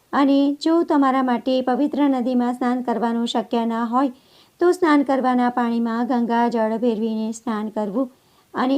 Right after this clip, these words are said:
એ પણ શક્ય ન હોય તો સ્નાન કરતી વખતે પવિત્ર નદીઓનું સ્મરણ કરવું. તેનાથી તમે નદીઓના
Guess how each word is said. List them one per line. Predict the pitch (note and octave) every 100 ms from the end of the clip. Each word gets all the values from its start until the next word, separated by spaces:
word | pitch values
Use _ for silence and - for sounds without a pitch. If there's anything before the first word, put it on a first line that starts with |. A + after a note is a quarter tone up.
| -
એ | -
પણ | D4 E4 E4
શક્ય | D#4+ D#4+ - D4
ન | C#4 C4 C4+
હોય | C4+ C4+ C#4
તો | C#4
સ્નાન | C#4 C4+ B3+ B3+
કરતી | B3+ B3 C4
વખતે | A#3+ A#3+ B3+ B3 B3+
પવિત્ર | B3+ B3 A3+ B3+ B3 B3+
નદીઓનું | B3+ B3 A#3 B3+ B3+ A#3+ A#3+ A#3+
સ્મરણ | B3 A#3+ A#3
કરવું. | A#3+ A3+ A3 D4+ - _ _ _ _
તેનાથી | D4+ C#4+ C#4 C4+ C#4
તમે | C4 B3 A#3+ A#3+ A#3+ _ _ _
નદીઓના | C#4+ E4 C#4 D#4 D#4 D4+ C#4+ C#4+